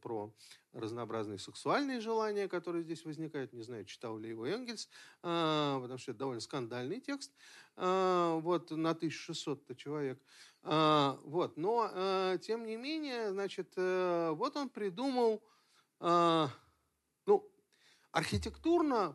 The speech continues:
понятно, что это такое. Это Версаль. Да, значит, просто Версальский дворец, в который вот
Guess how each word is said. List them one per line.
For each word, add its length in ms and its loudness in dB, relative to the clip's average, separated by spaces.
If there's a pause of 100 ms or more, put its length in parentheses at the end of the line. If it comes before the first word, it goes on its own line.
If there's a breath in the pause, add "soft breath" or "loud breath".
понятно, 460 -2
что 180 -10
это 160 -12
такое. 300 -16
Это 140 -12
Версаль. 440 -8 (640)
Да, 220 -10
значит, 340 -10
просто 280 -8
Версальский 540 -6
дворец, 460 -6
в 40 -18
который 380 -4
вот 220 -6